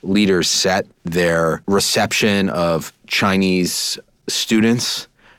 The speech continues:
both undergraduates and graduates, are a powerful lever that the United States has in the U S China relationship. There are very few American students who study in China, but the children of Chinese elites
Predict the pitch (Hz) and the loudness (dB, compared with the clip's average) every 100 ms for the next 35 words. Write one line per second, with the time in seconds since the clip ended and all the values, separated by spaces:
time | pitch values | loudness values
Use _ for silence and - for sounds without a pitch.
0 | _ 98 90 - 98 95 98 95 92 95 | _ -2 0 0 0 0 2 0 0 -2
1 | - 85 78 90 87 101 104 - - - | -2 -4 0 0 0 2 0 0 -6 -10
2 | - 95 95 90 - 101 104 101 - 95 | -6 0 0 0 -2 0 2 0 0 0
3 | 90 92 80 82 78 - _ - - _ | 2 0 0 -2 -4 -6 _ -20 -20 _
4 | _ 90 85 - - 92 90 85 82 - | _ -2 -2 -4 -4 0 0 0 -2 -2
5 | 90 80 - 85 82 78 - - 90 82 | -2 -2 -2 0 0 -2 -6 -4 -2 0
6 | 82 78 78 - - - 95 85 80 82 | 0 0 -2 -8 -6 -2 0 0 0 0
7 | 78 - 80 - 73 - 95 90 87 80 | 0 -2 -4 -4 -6 -2 0 2 0 0
8 | 95 113 104 - 104 98 90 82 87 85 | 0 2 0 -2 0 2 2 2 0 -2
9 | 82 78 - 90 85 76 - - - _ | -4 -8 -2 -2 0 -2 -6 -10 -14 _
10 | - 95 85 80 - - - 107 95 85 | -4 0 0 -2 -6 -6 0 0 2 0
11 | 80 - 90 95 104 - 95 90 _ - | 0 -2 0 0 0 0 -2 -2 _ -10
12 | 85 90 95 90 - _ _ - - 127 | -4 0 2 0 -2 _ _ -6 0 2
13 | 120 104 107 98 - 98 95 85 - 101 | 2 2 2 0 -2 -2 0 0 -2 0
14 | 92 87 92 87 92 - - | 0 0 0 0 0 -2 -6